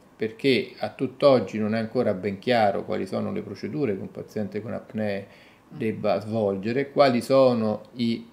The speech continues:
i medici competenti, se quelli che rinnovano la patente devono avere una competenza specifica e quale tipo di competenza, come viene certificata,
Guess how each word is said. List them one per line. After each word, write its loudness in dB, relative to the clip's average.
i -2
medici 0
competenti, 0
se -6
quelli -2
che 0
rinnovano -2
la 0
patente -2
devono -6
avere 0
una -4
competenza -8
specifica -6
e -6
quale 2
tipo -4
di -4
competenza, -4
come -2
viene -2
certificata, -6